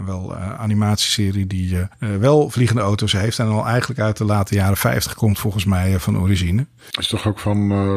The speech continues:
Speaker 2: de Hanna-Barbera studio, die ook, eh, de Flintstones hebben gemaakt?
Speaker 1: Maar het gaat nu dus echt gebeuren. Binnen tien jaar is het doel om te zorgen dat, eh, de vliegende auto, eh, om even van de ene kant van de stad naar de andere kant, eh, te navigeren, eh, net zo makkelijk aangeroepen kan worden als je vandaag de dag een, eh, Uber summont.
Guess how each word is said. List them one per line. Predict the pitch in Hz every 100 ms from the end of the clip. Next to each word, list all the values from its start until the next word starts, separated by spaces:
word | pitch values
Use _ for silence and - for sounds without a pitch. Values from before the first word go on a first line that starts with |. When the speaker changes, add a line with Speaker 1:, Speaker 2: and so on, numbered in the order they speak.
| 92
Speaker 2:
de | 95 95 90 - -
Hanna-Barbera | 87 95 101 87 101 101 104
studio, | 101 - 107 113 131 131 -
die | 90 90 92
ook, | 92 -
eh, | 98 92
de | 92
Flintstones | - 107 - 107 101
hebben | 104 98
gemaakt? | 104 113 131 - - _
Speaker 1:
Maar | 131 143
het | -
gaat | 160 151
nu | 170
dus | 143
echt | 160 -
gebeuren. | 123 143 135 98
Binnen | 113 180 165
tien | - 165
jaar | 139 131 190 262
is | 135
het | 139
doel | 139 165 254 -
om | -
te | 120
zorgen | - 139 147 156 143
dat, | 131 127 -
eh, | - 120 113 113 110 120 113 110
de | 117
vliegende | - 156 -
auto, | 131 147 147 135 135
eh, | - 117 113 113 110 113 127
om | 120
even | 127 120 - 117 113 110
van | 131
de | 123
ene | 123 120
kant | 123 113
van | 123
de | 107
stad | - 113
naar | 107
de | 110
andere | 113 147 131
kant, | 135 123 120
eh, | 120 117
te | -
navigeren, | 120 113 123 127 117 113 117 127
eh, | 110
net | 110 139
zo | -
makkelijk | 127 123 127 120
aangeroepen | 120 107 120 120
kan | 120
worden | 113 113 110
als | 107
je |
vandaag | 120 113 110
de | -
dag | 104 107 -
een, | 104 98
eh, | -
Uber | 113 98 85 80
summont. | - 92 90 78 -